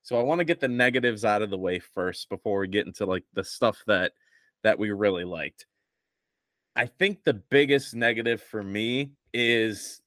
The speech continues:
Moff Gideon as, like, a whole.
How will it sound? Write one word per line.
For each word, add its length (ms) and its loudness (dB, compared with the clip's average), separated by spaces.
Moff 540 2
Gideon 600 -4
as, 360 -2
like, 320 2
a 120 2
whole. 440 -2